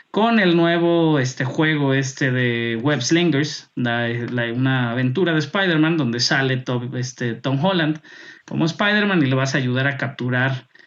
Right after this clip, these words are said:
estos pequeños robots arácnidos, güey, aventando las telarañas, güey, entonces vas a hacer cierto movimiento con la mano, güey, va a ser interactivo. Suena bien, toda esta área del Avengers Campus está pegada a la torre de los Guardianes de la Galaxia, ahí dentro del parque de, de, de California Adventure.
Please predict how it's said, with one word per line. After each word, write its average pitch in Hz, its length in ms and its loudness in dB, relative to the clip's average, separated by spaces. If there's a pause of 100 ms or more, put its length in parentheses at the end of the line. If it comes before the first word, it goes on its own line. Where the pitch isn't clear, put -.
(100)
estos 131 260 -8
pequeños 131 440 -2
robots 123 600 -4
arácnidos, 131 680 0
güey, 131 300 -2 (120)
aventando 139 560 2
las 147 160 0
telarañas, 143 640 2
güey, 160 140 0
entonces 131 200 -2
vas 135 140 -2
a - 40 -6
hacer 139 220 -2
cierto 139 280 -2
movimiento 127 420 2
con 120 180 -2
la 110 100 -2
mano, 135 440 2
güey, 131 220 -2
va 123 80 -6
a 120 40 -8
ser 127 140 -6
interactivo. 202 880 -2 (460)
Suena 156 360 2
bien, 202 500 2
toda 160 240 2
esta 156 260 -2
área 147 200 0
del 131 120 0
Avengers 135 380 0
Campus 185 300 -2
está 131 220 -4
pegada 135 360 0
a 131 40 0
la 120 200 -2
torre 147 280 0
de 139 60 0
los 120 140 -4
Guardianes 131 280 -2
de 165 60 0
la 175 100 0
Galaxia, 180 480 0
ahí 123 180 -2
dentro 123 340 -2
del 120 160 -2
parque 120 300 -6
de, 120 260 -4
de, 120 440 -2
de 127 200 -6
California 143 580 0
Adventure. 139 520 -2